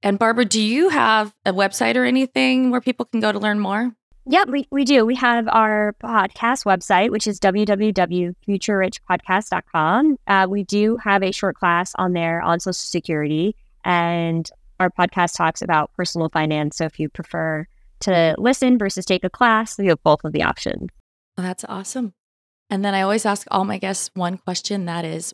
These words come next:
Speaker 1: what does live richer mean to you?
Speaker 2: Live richer to me means financial freedom. I think having financial freedom gives you control over every aspect of your life. So whether or not you stay in a relationship,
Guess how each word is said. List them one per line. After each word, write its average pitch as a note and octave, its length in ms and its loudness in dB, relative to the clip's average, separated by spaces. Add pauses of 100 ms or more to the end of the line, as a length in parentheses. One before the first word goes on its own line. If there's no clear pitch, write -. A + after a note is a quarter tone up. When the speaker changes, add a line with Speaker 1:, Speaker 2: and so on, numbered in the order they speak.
(120)
Speaker 1:
what G#3+ 260 -2
does F3+ 240 -4
live F#3 340 -4
richer F3+ 520 -4
mean D#3+ 320 -8
to - 160 -8
you? - 440 -8 (440)
Speaker 2:
Live B3 240 4
richer C4 240 4
to B3+ 160 2
me G3+ 180 4
means F3+ 260 -2
financial D#3+ 380 -2
freedom. - 600 -6
I F3+ 80 -2
think F3+ 180 0
having F#3 280 2
financial F3 460 0
freedom D#3+ 440 -2
gives D#3+ 200 -6
you D#3+ 80 -8
control D3 540 -20
over C#3+ 340 -20 (500)
every G3+ 280 2
aspect F3 520 0
of E3 140 -4
your E3 120 0
life. F3 260 2
So D#3+ 360 -4 (680)
whether G3 240 2
or F#3 40 2
not F#3 140 0
you - 40 -4
stay F3 180 -2
in D#3+ 60 0
a E3 40 -2
relationship, F#3 640 0